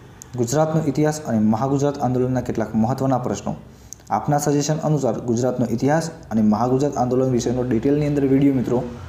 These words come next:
ટૂંક જ સમયની અંદર આ ચેનલ પર મૂકવામાં આવશે. વીડિયોના અંતમાં, મિત્રો, એક પ્રશ્ન પૂછેલો છે, જેનો જવાબ આપે મને કોમેન્ટ બોક્સમાં લખીને જણાવવાનો છે. તો પ્લીઝ, વીડિયોને શરૂઆતથી અંત સુધી જોજો. વધુ સમય ન લેતા ચાલો જોઈએ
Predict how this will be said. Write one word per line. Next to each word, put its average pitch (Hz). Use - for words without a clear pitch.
ટૂંક 131
જ 156
સમયની 139
અંદર 135
આ 123
ચેનલ 117
પર 127
મૂકવામાં 110
આવશે. -
વીડિયોના 139
અંતમાં, 139
મિત્રો, 147
એક 139
પ્રશ્ન 131
પૂછેલો 143
છે, 139
જેનો 123
જવાબ 120
આપે 135
મને 139
કોમેન્ટ 120
બોક્સમાં 117
લખીને 117
જણાવવાનો 101
છે. 104
તો 107
પ્લીઝ, 151
વીડિયોને 143
શરૂઆતથી 117
અંત 131
સુધી 143
જોજો. 143
વધુ 127
સમય 139
ન 143
લેતા 120
ચાલો 113
જોઈએ 120